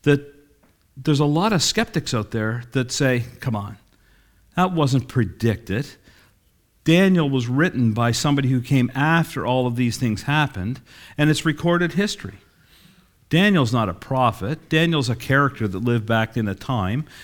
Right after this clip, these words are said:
but somebody else wrote this book, and it's a recorded book of history. It is not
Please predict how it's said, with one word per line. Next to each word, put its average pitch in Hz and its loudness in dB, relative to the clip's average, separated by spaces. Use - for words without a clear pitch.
but 139 0
somebody 180 2
else 143 0
wrote 127 0
this 113 -2
book, 104 -2
and 120 0
it's 123 -2
a 131 0
recorded 139 0
book 127 -2
of 117 -2
history. 113 -2
It 165 2
is 143 2
not 127 2